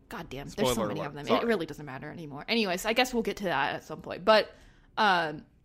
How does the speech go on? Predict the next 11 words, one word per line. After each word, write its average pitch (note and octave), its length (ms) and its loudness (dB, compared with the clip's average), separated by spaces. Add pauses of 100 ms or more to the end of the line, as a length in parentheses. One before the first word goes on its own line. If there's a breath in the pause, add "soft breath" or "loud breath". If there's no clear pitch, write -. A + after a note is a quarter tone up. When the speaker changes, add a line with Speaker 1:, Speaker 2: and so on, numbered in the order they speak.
(240)
Speaker 1:
yeah, A3+ 320 8
so A3 280 4
I G#3+ 120 6
guess A#3+ 200 2
they A#3 140 2
just A#3 160 -4
retconned G#3 440 0
that G3 100 0
whole G3+ 180 -4
thing, F3+ 380 -4
so. C#3+ 340 -8